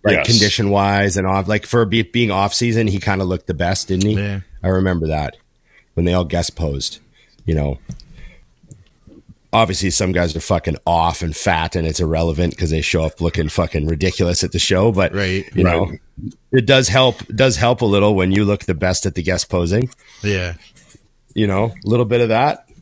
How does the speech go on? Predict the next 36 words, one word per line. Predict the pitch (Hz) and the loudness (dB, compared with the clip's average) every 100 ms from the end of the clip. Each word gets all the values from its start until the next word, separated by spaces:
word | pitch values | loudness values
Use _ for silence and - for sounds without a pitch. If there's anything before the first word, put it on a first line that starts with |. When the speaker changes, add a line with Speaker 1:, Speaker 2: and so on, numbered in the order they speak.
| - | -12
Speaker 3:
Yeah, | 82 | -6
he | 110 | -4
looked | 120 92 | -4 -6
crazy | 110 101 95 | -6 -6 -6
there. | 82 82 76 _ _ _ _ _ _ _ _ _ - - - - _ - | -8 -10 -12 _ _ _ _ _ _ _ _ _ -20 -20 -20 -20 _ -6
Speaker 1:
Okay. | 90 - 95 104 90 62 - - _ _ _ - - - - - - - - | -4 -2 0 2 2 -2 -12 -18 _ _ _ -20 -20 -20 -20 -4 -2 -2 0
What's | 123 123 | 0 2
next, | 123 123 - | 2 2 0
Scott? | - 113 107 - - - - | 2 4 4 0 -8 -12 -2
We | 110 | 0
got | 104 117 113 113 107 - - - _ _ _ _ _ - - - | 2 4 4 2 0 -8 -12 -20 _ _ _ _ _ -20 -16 -12
Speaker 3:
We | 98 | -10
did | 101 165 | -4 0
Speaker 1:
people | 170 | 2
Speaker 3:
have | 131 | 4
Speaker 1:
also | 151 160 147 | 4 4 2
liked | 117 120 123 | 2 0 0
our, | 95 80 - - | -2 -2 -4 -4
they | 101 | -2
liked | 110 147 | 0 0
our | 131 | -2
gym | 95 98 107 | -2 0 0
series, | 98 92 78 76 - | 0 -2 -2 -4 -6
too, | 101 90 | -2 -2
where | 78 | -2
we | 78 | -4
talked | 98 101 | -4 -4
about | 107 90 | -4 -4
equipment. | - 107 - - - _ _ _ | -4 -4 -4 -6 -14 _ _ _
Speaker 3:
They | - 95 | -12 -10
did. | 92 98 85 76 - - | -6 -4 -6 -8 -18 -20
They, | - - | -14 -2
ooh, | 233 240 190 - - | 2 4 2 0 -4
I | 110 117 | -2 0
have | 127 156 143 | 2 0 0
one | 123 120 123 | -2 -2 -2